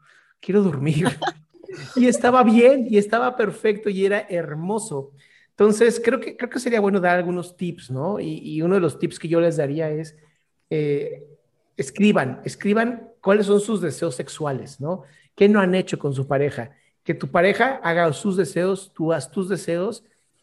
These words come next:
y intercámbiense y pónganse, "Esto estoy dispuesto a hacer, este posiblemente esté dispuesto a hacerlo, y esto por a nada lo estoy dispuesto a hacer". Y eso es bien importante, porque abre la comunicación, te da el permiso de describir todo lo que tú quieres,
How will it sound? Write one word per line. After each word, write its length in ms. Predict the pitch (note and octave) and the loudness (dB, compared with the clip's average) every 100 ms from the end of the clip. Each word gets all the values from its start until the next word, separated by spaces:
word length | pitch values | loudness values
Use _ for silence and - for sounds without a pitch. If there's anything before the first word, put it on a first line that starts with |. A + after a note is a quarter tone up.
| _ | _
y 440 | G3+ G#3 A#3+ - - - - - | 0 0 0 -6 -14 -14 -16 -6
intercámbiense 920 | F#3+ F3+ E3+ G3+ G#3+ F3 D3+ C3+ D#3+ | -4 -2 -2 0 0 0 -4 -4 -6
y 120 | C3+ | -6
pónganse, 480 | - G3 F#3+ C#3+ F3 | -4 -2 -2 -2 -4
"Esto 160 | E3+ G3+ | -2 -4
estoy 240 | - F#3 | 2 0
dispuesto 520 | E3+ - - F3 - | 0 -6 -4 -4 -4
a 20 | |
hacer, 380 | D3 E3 A3 C4+ - _ | -6 -4 -4 -6 -14 _
este 280 | F#3 F#3+ G3+ | -2 2 0
posiblemente 760 | G#3 F#3+ D#3 F3 F3+ E3+ D3+ D3 | 0 -2 0 0 0 -2 -4 -6
esté 160 | - | -6
dispuesto 400 | D#3+ - D#3 D#3 | -8 -2 -2 -2
a 20 | |
hacerlo, 280 | C#3 D3+ G#3 | -4 0 0
y 140 | G#3 E3+ | 0 -2
esto 240 | - - | -2 -4
por 140 | E3 D3 | -2 -2
a 80 | C#3 | -2
nada 380 | E3+ F3 F3 | 0 2 2
lo 140 | D#3+ D3 | 2 0
estoy 200 | D3 D#3+ | -2 -6
dispuesto 420 | D3 - D3 - | -6 -6 -8 -6
a 20 | |
hacer". 300 | B2+ B2+ B2 _ _ _ _ _ | -10 -10 -10 _ _ _ _ _
Y 100 | G#3+ | 0
eso 140 | G#3+ G#3+ | 0 2
es 60 | |
bien 160 | G3 G3+ | 2 2
importante, 560 | F#3 D3 C#3+ C3 C#3 - _ _ | 0 -4 -4 -6 -12 -16 _ _
porque 300 | F3 - G3 | -6 2 4
abre 220 | G3 A3 | 6 4
la 160 | A3 G#3+ | 4 2
comunicación, 800 | E3+ D#3 D3+ D#3 C#3 E3+ F3+ F3 | -2 -4 -2 -6 -2 0 0 0
te 100 | F3 | 0
da 100 | F#3+ | 0
el 100 | F#3+ | 0
permiso 340 | G3+ F#3 F3+ F#3+ | 0 -2 -4 -6
de 80 | |
describir 540 | D#3 - D3+ D#3 F3 - | -6 -8 -6 -4 -6 -4
todo 240 | E3 D#3 | -4 -2
lo 140 | D#3 C#3 | -4 -6
que 80 | |
tú 180 | C3+ D#3 | -10 -10
quieres, 460 | - D#3+ D#3+ F3+ | -2 0 2 -2